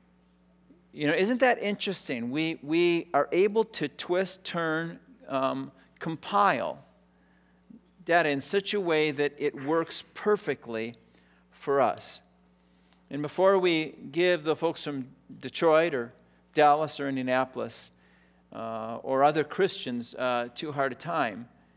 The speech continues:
it's true for us. If seventy-five percent of people in given situations have the ability to change their mind or be influenced or think something different based on the power of suggestion,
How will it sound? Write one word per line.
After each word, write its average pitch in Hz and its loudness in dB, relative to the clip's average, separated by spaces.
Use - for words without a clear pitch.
it's 175 -4
true 185 4
for 175 -2
us. - -2
If 151 -6
seventy-five 208 2
percent 170 -4
of 135 -10
people 123 -6
in 135 -6
given 170 0
situations 143 -4
have 147 2
the 147 0
ability 160 0
to 131 -2
change 175 -4
their 165 -2
mind 147 2
or 123 -2
be 131 -4
influenced 127 -6
or 120 -6
think 180 -6
something 143 -4
different 156 -4
based 135 -2
on 127 -4
the 117 -6
power 139 -2
of 110 -6
suggestion, 120 -4